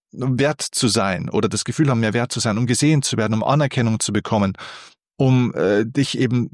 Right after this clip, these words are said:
innerlich zu belohnen, um dich glücklich zu fühlen? Kenne diese Verführungspunkte und emotionalen Schwachstellen. Drittens, lerne Ausdauer und Verzicht.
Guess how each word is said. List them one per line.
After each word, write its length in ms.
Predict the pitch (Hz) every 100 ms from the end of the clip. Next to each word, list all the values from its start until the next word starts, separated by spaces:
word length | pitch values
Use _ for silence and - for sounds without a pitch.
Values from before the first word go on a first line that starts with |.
| -
innerlich 340 | 139 139 127
zu 160 | - 123
belohnen, 560 | 120 113 135 156 127
um 520 | 110 117 117 110 98 -
dich 260 | - 123 120
glücklich 300 | 180 196 160
zu 120 | -
fühlen? 280 | 147 - - _ _ _ _ _ _ _ _ _ -
Kenne 220 | 143 165
diese 200 | 156 143
Verführungspunkte 720 | - - 156 143 - 143 139
und 80 | 135
emotionalen 460 | 120 131 - 127
Schwachstellen. 500 | 120 131 - - - - _ _ _ - - - - -
Drittens, 520 | 135 175 127 - - _ _
lerne 340 | 104 117 131 120
Ausdauer 480 | 123 - 117 113
und 140 | 101 113
Verzicht. 580 | 113 - 117 - -